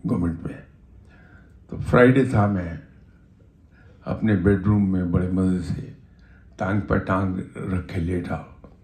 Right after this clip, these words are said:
تو بڑا خوش تھا۔ تو بیگم صاحبہ تشریف لائی، انہوں نے کہا، "یہ تم کیا کھیل کرتے رہتے ہو؟"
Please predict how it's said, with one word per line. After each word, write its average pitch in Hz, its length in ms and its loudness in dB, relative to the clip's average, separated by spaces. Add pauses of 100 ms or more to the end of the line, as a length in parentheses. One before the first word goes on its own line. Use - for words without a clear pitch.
(1800)
تو - 220 -8 (560)
بڑا 107 180 2
خوش - 340 0
تھا۔ - 280 -10 (1080)
تو 101 80 -2
بیگم 98 360 6
صاحبہ 92 320 4
تشریف - 500 2
لائی، 85 200 0
انہوں 82 160 -4
نے 98 40 -4
کہا، - 140 -2
"یہ 104 220 2 (100)
تم 127 140 4
کیا 139 240 6 (140)
کھیل 139 240 4
کرتے 113 320 -4
رہتے 87 320 -10
ہو؟" - 120 -18